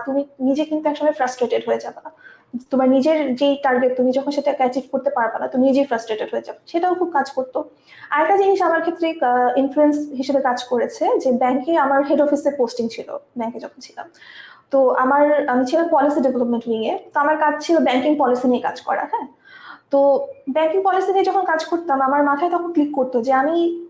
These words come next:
পলিসি নিয়ে যদি কাজ করি আমি কেন আরেকটু লার্জার স্কেলে কাজ করছি না, শুধু একটা প্রাইভেট ব্যাংকের পলিসি নিয়ে কেন কাজ করবো, আমি তো তাহলে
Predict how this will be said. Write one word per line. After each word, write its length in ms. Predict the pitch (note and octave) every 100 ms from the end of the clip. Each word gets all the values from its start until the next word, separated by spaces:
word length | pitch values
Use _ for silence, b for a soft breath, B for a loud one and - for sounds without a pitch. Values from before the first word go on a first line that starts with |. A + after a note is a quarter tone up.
| _
পলিসি 340 | C#4 C#4+ - F#4
নিয়ে 200 | F#4 E4+
যদি 120 | D4
কাজ 220 | B3 -
করি 380 | - A3+ A#3+ - D4
আমি 160 | D#4+
কেন 240 | E4+ F4 F4+
আরেকটু 320 | C4+ D4 D4
লার্জার 360 | B3+ B3+ C#4
স্কেলে 300 | C#4+ - B3
কাজ 200 | A#3+ A3+
করছি 280 | - A3+ -
না, 80 | B3
শুধু 200 | B3 D4
একটা 220 | D4+ D#4
প্রাইভেট 380 | D#4 C4 C4 D#4
ব্যাংকের 280 | C4 C4 D#4
পলিসি 280 | C#4+ C4 C4
নিয়ে 120 | B3+
কেন 160 | A#3 -
কাজ 220 | - -
করবো, 220 | - C#4
আমি 160 | B3+ C#4
তো 80 | D4
তাহলে 400 | D4 D4 D4+